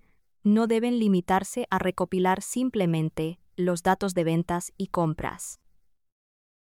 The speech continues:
En algunos sectores se han introducido nuevos documentos que deben presentarse. Se han modificado los límites de algunas deducciones y se ha reforzado el control sobre las facturas falsas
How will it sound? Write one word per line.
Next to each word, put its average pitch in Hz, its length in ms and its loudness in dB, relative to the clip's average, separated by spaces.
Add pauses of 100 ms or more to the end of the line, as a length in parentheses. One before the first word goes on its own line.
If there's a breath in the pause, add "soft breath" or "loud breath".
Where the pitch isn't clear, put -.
(100)
En 196 160 4
algunos 233 400 0
sectores 202 760 -6
se - 200 -4
han 202 100 4
introducido 220 800 0
nuevos 226 480 0
documentos 180 720 -2
que 202 160 -2
deben 180 380 0
presentarse. 160 920 -4 (380)
Se 226 240 0
han 247 100 2
modificado 233 720 -2
los 190 180 0
límites 190 540 0
de 175 80 0
algunas 180 460 0
deducciones 165 920 -2 (340)
y 254 120 -6
se - 140 -2
ha 247 60 0
reforzado 220 680 0
el 185 100 0
control 175 720 -2 (140)
sobre 175 260 -2
las 165 180 0
facturas 202 460 -4
falsas 196 600 -2